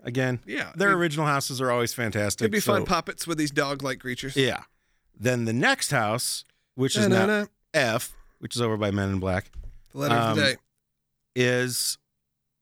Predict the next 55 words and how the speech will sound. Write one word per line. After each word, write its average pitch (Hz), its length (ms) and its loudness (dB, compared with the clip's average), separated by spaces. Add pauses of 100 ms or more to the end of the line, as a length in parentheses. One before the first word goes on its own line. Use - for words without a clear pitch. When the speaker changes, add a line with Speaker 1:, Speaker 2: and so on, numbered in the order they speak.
(360)
Speaker 1:
and 147 140 2
this 185 120 0
would 175 120 0
make 175 160 0
sense 196 260 -2
because 135 260 -4
I 123 100 -2
believe 127 400 0
this 131 180 -2
is 120 80 -6
where 120 160 2
the 110 140 -2
Blum-, 120 340 -2
last 123 440 -2
Blumhouse 95 600 -2 (180)
tent 104 200 0
Speaker 2:
Blumhouse, 156 300 2
Speaker 1:
was. 104 80 0
Speaker 2:
Blumhouse, 156 360 0
we 127 60 -2
don't 135 140 -4
know. 135 160 -6 (800)
Speaker 1:
What? 107 340 -2
Speaker 2:
No 151 140 -2
one 160 80 2
knows. 156 240 0
Is 127 80 -8
it 123 80 -10
Blumhouse? 160 440 0
Is 160 60 -8
it 151 60 -4
Blumhouse? 151 280 0
Speaker 1:
It's 113 100 -6
Speaker 2:
You 139 60 -4
just 151 200 0
Speaker 1:
Blum. 160 80 0
Speaker 2:
said - 20 2
it 156 80 -4
both 151 140 -4
Speaker 1:
I - 20 -2
believe 135 260 2
Speaker 2:
ways. - 20 -2
Speaker 1:
it's 95 100 -8
Blum. 80 420 -10
Speaker 2:
I 143 40 -6
think 180 120 4
it's 147 120 -4
Jason - 280 -6
Blum. - 160 -20 (320)
Speaker 1:
Yeah. 80 160 -6 (500)
It's 107 180 -2
The 110 100 0
Horrors 190 360 0
of 214 100 -4
Blumhouse, 143 680 0